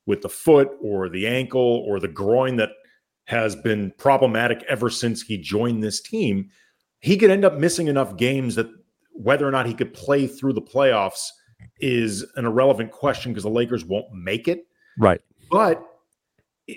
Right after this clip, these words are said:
Speaker 1: I think for a lot of fans, it becomes difficult when they keep hearing LeBron talk about having no margin for error, which is true. But then it seems like the team, and in some respects, LeBron,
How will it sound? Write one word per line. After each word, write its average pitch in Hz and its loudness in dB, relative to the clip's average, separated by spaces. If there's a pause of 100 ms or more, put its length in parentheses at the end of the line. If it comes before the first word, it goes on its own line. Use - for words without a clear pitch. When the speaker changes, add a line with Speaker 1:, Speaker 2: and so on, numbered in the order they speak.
(140)
Speaker 1:
I 147 2
think 202 -2
for 180 2
a 165 6
lot 147 2
of 135 -6
fans, 120 -2
it - -8
becomes 120 -6
difficult 131 -2
when 107 -4
they 107 -4
keep 147 -12
hearing 131 -4
LeBron 107 -4
talk 113 -8
about 92 -4 (500)
having 120 -2
no 120 2
margin 113 -2
for - -8
error, 98 -2 (340)
which 120 0
is 117 -2
true. 95 0 (360)
But 117 2
then 135 0
it 127 -4
seems 143 -2
like 120 -2
the 127 -10
team, 120 -4 (320)
and 110 -4 (440)
in 95 -12
some 113 -2
respects, 131 -2
LeBron, 120 0